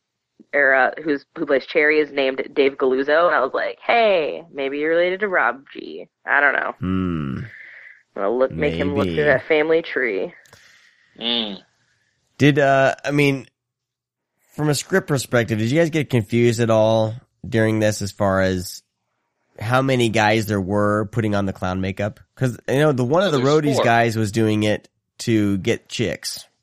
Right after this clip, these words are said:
Speaker 2: as he says, 'cause he's not good with ladies. So he puts on the
Speaker 3: Right.
Speaker 2: makeup so he can wander around
Speaker 3: But
Speaker 2: and
Speaker 3: that's, that's Herb.
Speaker 1: Yeah, I think that that,
Speaker 2: Herb,
Speaker 1: that
Speaker 2: Herb.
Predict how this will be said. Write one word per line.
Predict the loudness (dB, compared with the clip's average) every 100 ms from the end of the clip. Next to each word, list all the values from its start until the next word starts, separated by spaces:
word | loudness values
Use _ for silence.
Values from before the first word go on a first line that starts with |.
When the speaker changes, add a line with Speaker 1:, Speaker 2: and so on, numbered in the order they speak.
| -6
Speaker 2:
as | -4 -4
he | -6
says, | -4 -4 -4 -4 -10 -14 _
'cause | -8
he's | -4
not | -2 -2 -2
good | -2
with | -2
ladies. | -2 0 0 -2 -6 -10 -12 -16 _ _ _ _ _ _ _ _ _
So | -6 -2
he | -2
puts | 0 0
on | 0
the | -2
Speaker 3:
Right. | 0 2 2
Speaker 2:
makeup | 0 -2
so | -4
he | -2 0 -2
can | -2 -4 -2
wander | 0 0 0
around | 0 0
Speaker 3:
But | 2
Speaker 2:
and | 0 -2
Speaker 3:
that's, | -6 -4
that's | -2 -2 -4
Herb. | 0 0 0 0
Speaker 1:
Yeah, | 0 2 2 2
I | 0 0
think | 0 0
that | 0 0
that, | 0 2
Speaker 2:
Herb, | 0 -4 -4
Speaker 1:
that | 0 2 2
Speaker 2:
Herb. | 0 -4